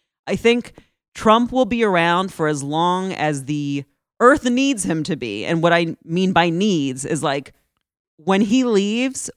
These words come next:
we need to be in a state where it won't ever go back to the way it was. We were very asleep.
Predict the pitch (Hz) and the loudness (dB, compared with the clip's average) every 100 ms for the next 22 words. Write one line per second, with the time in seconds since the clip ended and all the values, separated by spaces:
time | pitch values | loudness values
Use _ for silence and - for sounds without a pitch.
0 | _ 165 202 214 226 214 190 185 175 - | _ -4 -2 0 -2 -2 0 -2 -2 -2
1 | 156 160 - 156 151 143 - _ 165 160 | -2 -2 0 0 2 0 -4 _ -2 0
2 | 165 - 165 160 156 156 127 123 - 143 | 0 0 -2 0 0 0 0 -4 -8 -6
3 | 127 117 65 110 67 - - 196 214 202 | -4 -6 -4 -6 -6 -10 -8 -2 2 4
4 | 185 151 170 185 185 156 - 160 113 _ | 2 2 2 4 0 -2 -4 -6 -8 _